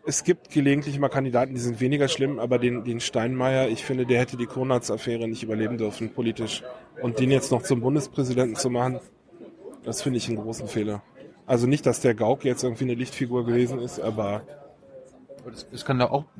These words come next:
Speaker 2: zeigen, dass wir in Deutschland, dass ein Ruck ge-, durch, durch Deutschland gegangen ist und dass wir jetzt auch Folterknechte, ähm, zum Bundespräsident machen
Speaker 1: Ja, das
Speaker 2: können.
Speaker 1: ist genau das Problem. Das möchte ich gerne nicht haben, diese
Speaker 2: So.
Speaker 1: Botschaft. Du willst irgendwie lieber einen Rechtsstaat haben, oder?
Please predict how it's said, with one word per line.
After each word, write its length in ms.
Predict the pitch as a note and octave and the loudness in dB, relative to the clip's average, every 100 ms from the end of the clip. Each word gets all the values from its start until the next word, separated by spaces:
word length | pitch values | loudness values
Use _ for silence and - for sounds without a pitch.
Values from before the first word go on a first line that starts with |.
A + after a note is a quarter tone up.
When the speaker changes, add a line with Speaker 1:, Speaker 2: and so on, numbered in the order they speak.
| - - - A2+ | -20 -20 -16 -16
Speaker 2:
zeigen, 400 | A2 C#3 A#2+ C3+ | -4 2 4 4
dass 120 | B2+ B2 | 0 0
wir 80 | |
in 60 | B2 | 2
Deutschland, 540 | A#2+ B2 B2+ A#2+ A#2+ A2+ - - - C3 A#2 | 2 2 0 0 -2 -8 -20 -20 -16 -12 -10
dass 220 | A2 - C3 | -10 -10 -6
ein 100 | A#2+ | 2
Ruck 280 | C3+ D3 E3 | 2 2 -2
ge-, 100 | C#3 | -2
durch, 300 | - C#3 B2+ A2+ | -4 -4 -4 -12
durch 100 | B2+ | -6
Deutschland 280 | C3 C3 C3 | -4 -2 -2
gegangen 200 | A#2+ B2 | 0 -2
ist 100 | C3 | -4
und 60 | B2 | -6
dass 140 | A#2+ | 0
wir 60 | B2 | 0
jetzt 120 | A2+ | 2
auch 280 | A#2+ A#2 - - - | 0 0 -4 -20 -16
Folterknechte, 760 | - C3+ C3 - A#2+ - A2 G2+ _ _ _ - _ _ | 0 2 2 0 -4 -2 -6 -8 _ _ _ -20 _ _
ähm, 520 | A2 G#2 G#2 G2+ G2+ - | -2 0 0 -2 -6 -10
zum 320 | - - A2+ | -10 -6 -4
Bundespräsident 580 | G#2 A#2 A2 A2+ G#2+ G2+ | -2 -4 -4 -6 -6 -6
machen 420 | G#2 G2 G2+ F#2+ - - | -8 -10 -12 -16 -18 -8
Speaker 1:
Ja, 140 | F3 | -4
das 80 | D#3+ | 0
Speaker 2:
können. 120 | A#2+ | 0
Speaker 1:
ist 100 | G#2 | 0
genau 240 | - E3 D#3 | 0 4 4
das 120 | D#3+ | 2
Problem. 360 | - F#3 G#3 C3+ | -4 2 2 4
Das 200 | C3+ D#3+ | -2 -4
möchte 200 | D#3+ D#3 | -6 -8
ich 100 | - | 0
gerne 160 | D3 | 0
nicht 140 | F3+ F#3 | 2 2
haben, 300 | C3+ B2 A#2+ - | 2 0 -10 -10
diese 160 | B2+ | -4
Speaker 2:
So. 100 | B2+ | -4
Speaker 1:
Botschaft. 320 | B2+ B2 A2+ - _ _ _ _ _ _ _ - _ _ _ - - _ _ _ _ | -4 -4 -8 -8 _ _ _ _ _ _ _ -20 _ _ _ -20 -20 _ _ _ _
Du 140 | C3+ B2 | -2 2
willst 240 | D3 - | 0 2
irgendwie 280 | D3+ C#3+ C#3+ | 0 2 -2
lieber 200 | C#3+ C#3+ | 2 2
einen 100 | C#3+ | 2
Rechtsstaat 480 | F3+ - D3 B2+ B2+ | -2 0 2 2 0
haben, 220 | B2 A2 | -6 -4
oder? 200 | C3+ | -6